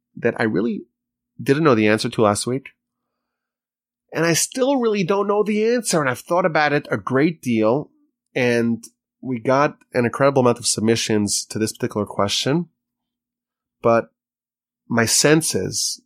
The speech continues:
that there's something so deep here that I really want to put a pin in this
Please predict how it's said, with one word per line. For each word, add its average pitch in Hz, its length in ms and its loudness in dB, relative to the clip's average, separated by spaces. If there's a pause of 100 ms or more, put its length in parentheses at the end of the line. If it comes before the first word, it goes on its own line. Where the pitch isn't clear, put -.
(240)
that - 240 -8
there's 104 180 0
something 123 400 -2
so 147 400 2
deep 147 320 0
here 104 420 -8 (960)
that 117 100 0
I 107 40 4
really 131 240 4
want 151 160 2
to 117 60 2
put - 180 -2
a 113 60 0
pin 139 480 -2
in 117 440 0
this 110 600 -2